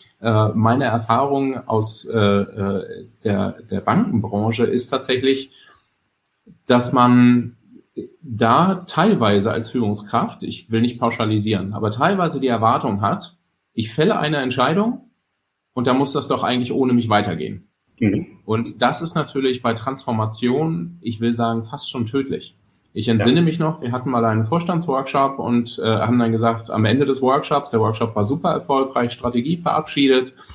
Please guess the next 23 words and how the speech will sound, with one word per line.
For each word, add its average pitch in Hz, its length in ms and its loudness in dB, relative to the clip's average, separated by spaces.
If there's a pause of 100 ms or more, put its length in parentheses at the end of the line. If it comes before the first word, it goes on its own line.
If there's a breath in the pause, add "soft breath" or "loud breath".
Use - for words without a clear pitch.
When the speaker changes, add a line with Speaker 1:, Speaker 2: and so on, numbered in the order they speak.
(160 loud breath)
Speaker 1:
äh, 113 360 2 (380)
großes 156 420 0
Buy-in. 123 680 2 (340 soft breath)
Und, 120 420 2
äh, 113 220 2
dann 117 120 0
habe 117 120 2
ich 117 80 -8
gesagt, 143 240 0
„Prima, 180 440 0
äh, 127 160 -2
dann 127 160 2
sehen 135 140 4
wir 139 80 0
uns 135 160 -2
im 139 80 -2
nächsten 135 300 -2
Monat, 143 520 2
äh, 131 280 2
um 131 320 2
das 135 120 -2
Thema 135 240 2
weiterzuentwickeln.“ 104 840 0